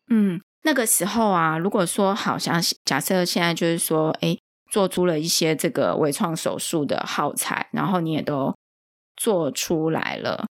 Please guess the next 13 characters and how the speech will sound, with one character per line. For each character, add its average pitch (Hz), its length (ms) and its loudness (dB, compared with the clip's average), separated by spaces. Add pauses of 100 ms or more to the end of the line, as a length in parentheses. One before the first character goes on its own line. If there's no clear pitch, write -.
(300)
然 170 100 0
后 233 120 2
那 294 120 6
个 226 120 2
时 - 160 2
候 214 200 2
刚 202 200 0
好 196 180 0
也 131 180 0
是 175 320 0
就 170 160 0
是 156 300 0
有 - 380 -2